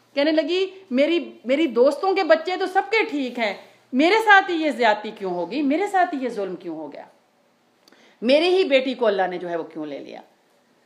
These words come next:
तो मैंने कहा कि आप दूसरों के साथ comparison मत करें, अल्लाह ज़्यादा बेहतर जानता है किसको देना है और किससे लेना है। आपका इम्तिहान है, अल्लाह आपके दर्जे बुलंद करना चाहता है। और देखिए, मैंने और आपने तो,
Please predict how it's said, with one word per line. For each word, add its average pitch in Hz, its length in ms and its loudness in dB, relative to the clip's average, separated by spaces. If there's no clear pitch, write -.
तो 202 80 -6
मैंने 185 260 -4
कहा 190 180 0
कि 202 140 -6
आप 180 240 -2
दूसरों 185 300 -10
के 180 100 -10
साथ 180 240 -2
comparison 180 600 -4
मत 180 280 -6
करें, 175 320 -4
अल्लाह 254 260 2
ज़्यादा 294 300 2
बेहतर 254 320 -4
जानता 220 340 -4
है 220 80 -2
किसको 233 380 -8
देना 190 380 -4
है 185 200 -4
और 160 160 -8
किससे 202 280 -12
लेना 165 260 -8
है। 202 360 -4
आपका 233 420 0
इम्तिहान 160 580 -6
है, 156 180 -8
अल्लाह 220 280 -4
आपके 247 240 -6
दर्जे 196 360 -4
बुलंद 190 320 -6
करना 160 300 -8
चाहता 151 300 -12
है। 160 200 -14
और 285 100 0
देखिए, 320 280 -6
मैंने 302 300 0
और 339 120 2
आपने 311 360 0
तो, 349 300 -4